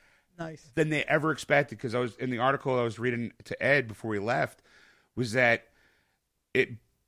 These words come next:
Speaker 2: broke, it's the biggest box office opening for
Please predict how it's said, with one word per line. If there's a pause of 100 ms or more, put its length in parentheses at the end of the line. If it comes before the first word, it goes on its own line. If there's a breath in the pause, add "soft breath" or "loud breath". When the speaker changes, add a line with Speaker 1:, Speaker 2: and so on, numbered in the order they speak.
Speaker 2:
broke,
it's
the (300)
biggest
box
office (120)
opening (320)
for